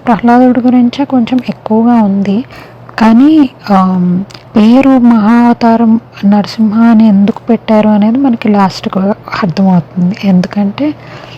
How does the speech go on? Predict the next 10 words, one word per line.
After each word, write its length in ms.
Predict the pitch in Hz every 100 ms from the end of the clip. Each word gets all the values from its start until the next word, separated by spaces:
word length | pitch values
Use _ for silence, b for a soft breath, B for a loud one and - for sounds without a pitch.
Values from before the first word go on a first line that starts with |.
| B -
వీళ్ళు 240 | 214 196 196
నెక్స్ట్ 720 | 196 - - - 226 214 208 -
కూడా 220 | 202 202
తీద్దామని 640 | - 180 151 190 196 220
అనుకుంటున్నారు. 840 | 214 185 - 185 - 185 180 170
So 440 | 202 - - - 208
లాస్ట్లో 500 | 196 202 - 254 254
ఒకసారి 440 | 240 226 220 233 -
చెప్తారు, 680 | - - 220 190 - - 214
ఆమ్, 500 | 190 180 180 180